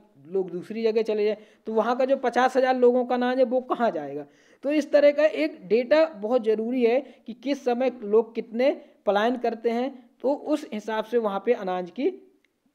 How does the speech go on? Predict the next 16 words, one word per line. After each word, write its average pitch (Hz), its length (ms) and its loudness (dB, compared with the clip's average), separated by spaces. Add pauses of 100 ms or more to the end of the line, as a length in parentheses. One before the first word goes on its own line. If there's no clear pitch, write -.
(120)
उपलब्धता 170 520 -6 (200)
होनी 185 180 -4
चाहिए। 113 340 -16 (280)
दूसरा 262 360 0
है 294 60 4
विवाद 233 380 4
भी 220 180 -6
उत्पन्न 220 300 -4
होंगे। 208 220 -4
क्यों? 254 240 -4
क्योंकि 262 520 -6
उचित 285 420 -6
मूल्य 269 260 -4
दुकानों 233 420 -2
के 233 140 -2
पास 208 400 -4